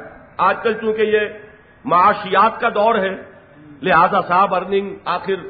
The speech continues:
earning ہیڈ ہونا چاہیے، تو ایک بات تو یہ ہے کہ گھر میں رہتے ہوئے اگر عورت کچھ کما سکتی ہے تو اس پر کوئی پابندی نہیں۔ اگر آپ اس نظریے کو اختیار کر لیں گے، دیکھیے ایک ہوتا ہے آپ کا نقطۂ نظر بدل جائے، direction چینج ہو گئی ہے،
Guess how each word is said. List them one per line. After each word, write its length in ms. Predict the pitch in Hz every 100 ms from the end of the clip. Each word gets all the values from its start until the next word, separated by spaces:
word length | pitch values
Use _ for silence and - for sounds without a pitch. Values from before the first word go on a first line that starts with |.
| - -
earning 300 | 170 170 214 180
ہیڈ 200 | 208 185
ہونا 240 | 202 196
چاہیے، 420 | 196 190 180 180 175 - - - - -
تو 60 | 220 269
ایک 300 | 311 339 262
بات 240 | 262 269
تو 80 | 262
یہ 160 | 240 247
ہے 160 | 240 285
کہ 160 | 269 254 -
گھر 280 | - 262 381
میں 200 | 381 370
رہتے 340 | 302 262 277 277
ہوئے 220 | 226 247
اگر 200 | 226 226 220
عورت 320 | 196 208 208
کچھ 140 | 202 -
کما 260 | 196 190 196
سکتی 360 | 190 - 196 196
ہے 60 |
تو 140 | 196 185
اس 120 | 175
پر 80 | 180
کوئی 180 | 190 170
پابندی 440 | 160 147 139 120
نہیں۔ 180 | 92 85 - - - - _ - - - - - - -
اگر 260 | 233 285 285
آپ 240 | 302 302
اس 100 | 254 196
نظریے 380 | 262 320 349 359
کو 60 | 311
اختیار 380 | 254 240 220 220 220
کر 100 | 190
لیں 200 | 180 151
گے، 140 | 139
دیکھیے 300 | 226 233 320 269
ایک 240 | 277 277
ہوتا 280 | 254 262 302
ہے 60 | 285
آپ 260 | 233 233 247
کا 120 | 226 - - -
نقطۂ 380 | 262 - 294 269
نظر 260 | 285 330
بدل 280 | 247 185 165
جائے، 220 | 123 107 - - - - _ - -
direction 640 | - 269 277 349 - 349 330
چینج 240 | 330 285
ہو 140 | 233 220
گئی 140 | 160
ہے، 100 | -